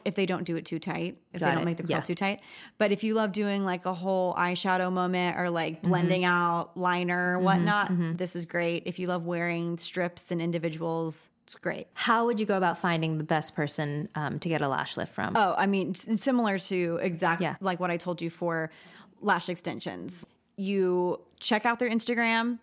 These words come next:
Speaker 1: snuff it out, make sure that the pictures look the <laughs> same.
Speaker 2: Yep.
Speaker 1: They have their little watermark on them or whatever.
Speaker 2: Yeah.
Speaker 1: I would go to their website,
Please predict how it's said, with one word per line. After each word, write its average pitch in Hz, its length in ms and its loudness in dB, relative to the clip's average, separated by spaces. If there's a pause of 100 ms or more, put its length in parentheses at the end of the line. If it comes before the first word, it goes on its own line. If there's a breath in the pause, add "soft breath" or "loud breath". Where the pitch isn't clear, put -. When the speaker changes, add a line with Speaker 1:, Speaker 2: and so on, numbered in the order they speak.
(160)
Speaker 1:
snuff 214 440 0
it 214 80 2
out, 208 400 2
make 202 180 2
sure 208 240 2
that 202 200 -2
the 202 40 -6
pictures 214 480 -2
look 220 160 -4
the 262 60 4
<laughs> - 180 4
same. 226 320 4
Speaker 2:
Yep. 214 240 4 (120 loud breath)
Speaker 1:
They 196 60 2
have 202 120 2
their 190 80 0
little 175 180 0
watermark 196 560 2
on 190 180 4
them 190 180 2
or 185 80 2
whatever. 180 580 4
Speaker 2:
Yeah. 175 240 -4 (100)
Speaker 1:
I 202 120 2
would 196 120 2
go 233 120 2
to 262 40 0
their 269 160 2
website, 202 540 0